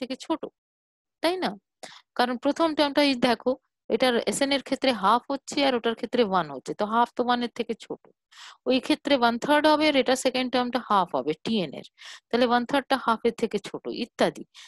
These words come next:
তাহলে one by n plus one যেহেতু one by n থেকে সবসময় ছোট, তাহলে এটা strictly less than এরকম একটা সিকোয়েন্স পেয়ে গেছে। কিন্তু লিমিটটা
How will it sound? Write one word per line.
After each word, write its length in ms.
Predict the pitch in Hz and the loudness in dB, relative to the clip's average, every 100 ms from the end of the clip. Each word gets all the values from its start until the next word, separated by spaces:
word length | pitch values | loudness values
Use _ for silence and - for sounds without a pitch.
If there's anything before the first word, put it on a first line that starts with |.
| _ | _
তাহলে 180 | 240 254 220 | 0 2 2
one 100 | 254 285 | 2 2
by 100 | 320 311 | 2 0
n 20 | 294 | 2
plus 180 | 302 302 302 | 2 2 0
one 80 | 311 285 | 0 2
যেহেতু 280 | 277 294 294 254 | 0 0 -2 -2
one 100 | 247 262 | 0 0
by 100 | 262 262 | 0 0
n 20 | 262 | -2
থেকে 180 | 269 - 254 | -2 -2 -2
সবসময় 460 | 208 - 285 294 254 - | -4 -6 -6 -4 -4 -4
ছোট, 240 | - 233 160 190 - - - - | -6 -4 -4 -6 -14 -20 -20 -2
তাহলে 180 | 226 262 | 0 2
এটা 140 | 277 302 - | 2 -2 -4
strictly 520 | - 370 - 359 359 294 | -4 -4 2 4 6 6
less 160 | 262 - | 2 2
than 120 | 247 233 233 | 0 0 0
এরকম 240 | 226 233 233 | -2 -2 -4
একটা 140 | 220 233 | -4 -6
সিকোয়েন্স 300 | 240 - 233 220 | -8 -6 -6 -4
পেয়ে 160 | 226 214 202 | -2 0 0
গেছে। 200 | 190 - _ _ _ - _ - | -4 -8 _ _ _ -20 _ -2
কিন্তু 260 | 320 311 339 269 | -2 2 2 2
লিমিটটা 420 | 262 330 370 - | 0 0 0 0